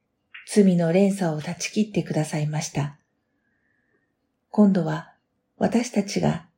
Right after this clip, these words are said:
十字架を背負って、家族や社会の中で悪の連鎖を断ち切る番です。十字架を追わなければできないことです。悪や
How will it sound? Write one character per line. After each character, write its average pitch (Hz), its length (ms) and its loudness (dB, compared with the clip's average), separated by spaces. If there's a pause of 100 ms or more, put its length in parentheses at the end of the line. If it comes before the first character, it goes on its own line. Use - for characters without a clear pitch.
(320)
十 175 220 4
字 185 160 -2
架 170 180 4
を 170 60 -2
背 180 240 0
負 202 80 2
っ 202 100 -6
て、 165 340 -4 (540)
家 196 180 -2
族 180 300 -4
や 160 260 -2 (240)
社 - 240 -4
会 214 200 6
の 175 120 0
中 190 280 0
で 160 260 -4 (380)
悪 220 260 -2
の 196 160 6
連 180 160 2
鎖 175 220 -2
を 143 100 -2
断 - 160 -14
ち - 120 -10
切 180 160 0
る 170 100 2
番 160 260 0
で 147 160 -4
す。 - 260 -12 (1900)
十 185 260 4
字 185 160 -2
架 180 180 2
を 180 300 2
追 190 40 -2
わ 190 140 4
な 208 140 4
け 208 120 -2
れ 170 140 0
ば 147 360 -4
で 151 120 -4
き 190 120 -4
な 175 140 4
い 147 100 -2
こ 151 140 -12
と 143 140 -2
で 139 100 -4
す。 - 240 -12 (2500)
悪 202 300 2
や 165 300 0